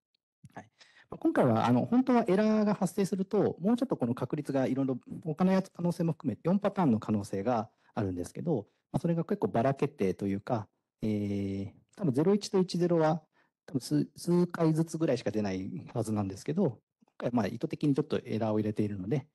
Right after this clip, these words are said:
まあ、こういうケースになっているというところになります。まあ、こんな感じで、あの、状態が変わりますというところがポイントになります。まあ、なので、これがちょっとでも一個でもずれると、当然計算が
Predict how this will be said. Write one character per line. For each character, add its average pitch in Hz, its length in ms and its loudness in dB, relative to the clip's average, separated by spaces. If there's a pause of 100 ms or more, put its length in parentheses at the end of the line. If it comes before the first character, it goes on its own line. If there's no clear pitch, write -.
(280)
ま - 60 -2
あ、 - 40 -6
こ 113 120 -4
う 95 40 -4
い 95 60 -4
う 95 40 -8
ケ - 120 -8
ー - 100 -10
ス - 80 -4
に 90 80 2
な 87 80 -2
っ - 40 -20
て - 120 -18
い - 60 -10
る - 80 -18
と - 100 -18 (100)
い 107 40 -4
う 107 40 -8
と - 80 -14
こ 190 100 -6
ろ 185 60 -2
に - 60 -10
な - 80 -18
り - 120 -20
ま - 80 -20
す。 - 140 -20 (140)
ま - 40 -6
あ、 - 20 -6
こ 226 100 -2
ん 233 40 4
な 247 80 6
感 240 160 4
じ 220 100 6
で、 170 260 2
あ 113 80 -2
の、 117 100 2
状 185 200 2
態 202 180 2
が 185 240 2 (680)
変 - 60 -6
わ 180 60 2
り 170 100 4
ま 160 120 4
す - 120 -10
と - 140 -8 (320)
い 117 100 -6
う 107 80 0
と 107 100 -4
こ 131 100 -2
ろ 190 80 0
が 123 220 0 (220)
ポ 104 80 -6
イ 95 40 -8
ン 98 40 -12
ト 117 100 -8
に 117 100 -6
な 117 100 -8
り 123 80 -12
ま 127 100 -18
す。 - 140 -20 (1040)
ま - 80 -2
あ、 - 20 2
な 233 80 4
の 175 80 4
で、 110 80 4
こ 196 120 2
れ 240 60 6
が 233 280 0
ち - 100 -4
ょ - 40 0
っ - 120 -20
と 175 80 -4
で 135 60 2
も 123 100 2
一 214 180 0
個 - 100 -18
で 147 80 2
も 110 100 2
ず 113 100 0
れ 151 100 4
る 104 120 0
と、 98 180 0
当 175 160 2
然 170 340 2
計 214 200 0
算 214 180 2
が 190 100 4